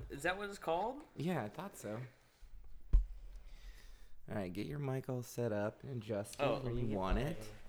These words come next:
Speaker 1: headphones.
Speaker 2: Oh, yeah, we gotta
Speaker 1: Fuck,
Speaker 2: do that,
Speaker 1: amateur
Speaker 2: too.
Speaker 1: hour over here. <laughs>
Speaker 2: So far, so good. So far, this episode is a fucking disaster. Oh,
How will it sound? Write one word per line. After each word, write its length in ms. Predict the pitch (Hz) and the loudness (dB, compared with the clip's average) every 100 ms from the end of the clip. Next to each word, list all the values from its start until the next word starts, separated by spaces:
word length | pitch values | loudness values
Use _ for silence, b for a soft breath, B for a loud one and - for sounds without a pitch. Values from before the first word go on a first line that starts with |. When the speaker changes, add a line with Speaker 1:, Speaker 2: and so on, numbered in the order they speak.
| - - - - - - - - | -14 -14 -14 -12 -10 -12 -14 -14
Speaker 1:
headphones. 540 | - - 95 95 107 - - - | -14 -14 -14 -14 -12 -12 -8 2
Speaker 2:
Oh, 240 | 123 110 | 6 6
yeah, 260 | 95 98 95 | 6 4 2
we 100 | 90 | 2
gotta 140 | 95 | 0
Speaker 1:
Fuck, 80 | 82 | 0
Speaker 2:
do 40 | 92 | 2
that, 60 | 92 | 0
Speaker 1:
amateur 200 | 82 - | 0 0
Speaker 2:
too. 120 | 98 | 0
Speaker 1:
hour 460 | 92 - - - | 0 -2 -2 -2
over 220 | 131 - - | -4 -6 -8
here. 300 | - - - 220 | -10 -8 -6 -2
<laughs> 60 | 233 226 - - - b b b b b b b b - | -2 -2 -6 -8 -10 b b b b b b b b -16
Speaker 2:
So 220 | - 139 | 2 2
far, 280 | 131 143 139 | 4 6 4
so 200 | - 131 | 4 2
good. 520 | 120 143 156 160 165 147 B B B B B B B B B B _ | 8 10 12 12 8 4 B B B B B B B B B B _
So 200 | - 110 | -6 -4
far, 260 | - 107 107 | 2 4 4
this 160 | 104 | 2
episode 400 | 107 101 - 104 | -2 -4 -2 0
is 140 | 101 98 | 0 -2
a 40 | |
fucking 420 | - 101 120 127 | -2 -2 0 -2
disaster. 720 | 139 131 135 143 - 117 120 117 - b b b b b b b b b b b _ _ _ _ _ _ _ | -2 0 0 0 0 0 0 -4 -12 b b b b b b b b b b b _ _ _ _ _ _ _
Oh, 60 | _ | _